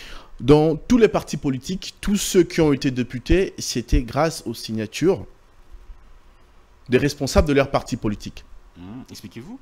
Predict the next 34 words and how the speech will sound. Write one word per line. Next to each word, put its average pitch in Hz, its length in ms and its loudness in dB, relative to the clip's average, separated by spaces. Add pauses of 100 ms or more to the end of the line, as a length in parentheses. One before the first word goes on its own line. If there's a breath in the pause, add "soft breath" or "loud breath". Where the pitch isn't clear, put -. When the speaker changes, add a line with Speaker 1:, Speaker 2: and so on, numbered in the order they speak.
(300 soft breath)
Speaker 1:
À - 100 -6
chaque 151 220 0
étape, 147 320 2
à 127 60 0
tous - 160 -8
les 113 80 -2
niveaux. 101 260 -4
Donc 101 220 -4
voilà, 98 260 -2
pour - 180 -8
le 120 100 0
député 123 340 -6
de 127 100 0
l'U 117 180 0
N 107 160 -2
C, 139 300 -4
c'était, 120 400 -4
euh, 101 380 -4 (500 loud breath)
euh, 104 560 0
le 107 140 -2
secrétaire 117 520 2
général, 113 500 -2
euh, 101 120 -6
Billy 104 300 -8
Kambale, 120 760 -2
enfin 98 280 -10
ailleurs, 120 360 -2
partout, - 320 -12
c'était 107 260 -12
comme 98 180 -12
ci, - 140 -12
comme 87 160 -12
ça. - 120 -16 (220)
Donc, 92 200 -6